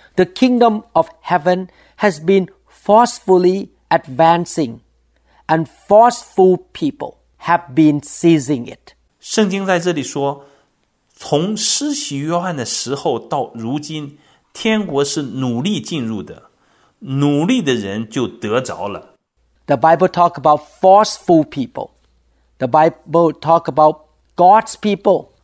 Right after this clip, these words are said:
Speaker 1: who have the warrior mentality, not a victim or failure mentality.
Speaker 2: 圣经在这里谈到神的子民，要是努力的人，要有勇士的心态，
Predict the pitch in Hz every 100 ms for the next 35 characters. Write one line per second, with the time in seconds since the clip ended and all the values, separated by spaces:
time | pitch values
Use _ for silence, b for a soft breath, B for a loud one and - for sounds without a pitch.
0 | _ - 170 165 160 - 143 139 _ _
1 | _ _ 127 135 180 185 180 180 185 180
2 | 175 _ _ 139 143 135 131 127 123 131
3 | 123 _ _ _ _ _ _ 139 143 156
4 | 190 190 - - 139 110 202 202 - 165
5 | - - _ _ _ _ _ _ 147 151
6 | - 180 160 151 147 147 135 135 131 127
7 | 123 120 - 123 _ _ _ _ _ _
8 | - - 196 180 185 170 151 208 127 101
9 | - _ _ _ _ _ - 131 156 147
10 | 110 - _ - - - 196 240 233 117
11 | 95 98 110 107 _ _ _ _ - 135
12 | 139 135 147 131 - 240 117 95 87 85
13 | _ _ _ - 139 131 131 139 127 131
14 | 98 95 - 117 104 - 117 104 107 -
15 | _